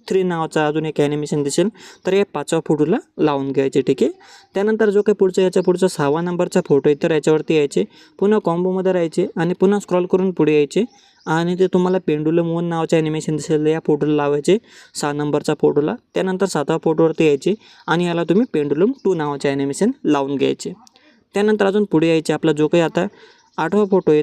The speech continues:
तर या आठव्या फोटोवरती यायचे, इनमध्ये यायचे अशा प्रकारे आणि इथं थोडंसं स्क्रॉल करून पुढे यायचे आणि इथं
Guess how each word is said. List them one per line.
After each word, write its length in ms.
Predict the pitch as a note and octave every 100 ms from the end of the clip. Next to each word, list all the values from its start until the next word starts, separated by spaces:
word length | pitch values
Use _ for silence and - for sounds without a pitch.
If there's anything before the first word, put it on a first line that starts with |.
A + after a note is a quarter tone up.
| -
तर 80 | F3+
या 140 | E3+
आठव्या 220 | D3 F3 -
फोटोवरती 480 | D3 C#3 D#3+ E3+ F3
यायचे, 320 | D3+ - G3 C4+ _ _
इनमध्ये 480 | F3 F#3+ F#3+ F#3 F#3
यायचे 300 | E3+ D#3 D#3
अशा 160 | D3 D3
प्रकारे 360 | D3 C#3+ F#3+ C#4 _ _ _
आणि 240 | D3 D#3+ F3+
इथं 160 | - -
थोडंसं 300 | F#3 F#3+ F#3+
स्क्रॉल 300 | - F3 E3+
करून 220 | F#3 F3+
पुढे 260 | F3 D#3+ E3+
यायचे 300 | D#3+ E3 F3
आणि 220 | D#3 F3+
इथं 120 | G3